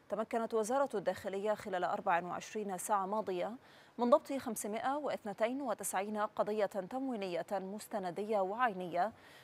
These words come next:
بمضبوطات بلغت أكثر من خمسمائة وواحد طن مواد غذائية وغير غذائية.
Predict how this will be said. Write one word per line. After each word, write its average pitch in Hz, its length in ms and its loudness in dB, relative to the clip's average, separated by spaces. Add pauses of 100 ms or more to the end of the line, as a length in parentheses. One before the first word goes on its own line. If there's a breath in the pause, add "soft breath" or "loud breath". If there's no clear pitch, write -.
(120)
بمضبوطات 247 640 4
بلغت 196 400 2
أكثر 240 480 -2
من 220 140 -6
خمسمائة 220 520 -4
وواحد 196 460 2 (100)
طن 247 120 2
مواد 202 400 2
غذائية 196 560 0
وغير 208 480 4
غذائية. 180 640 -2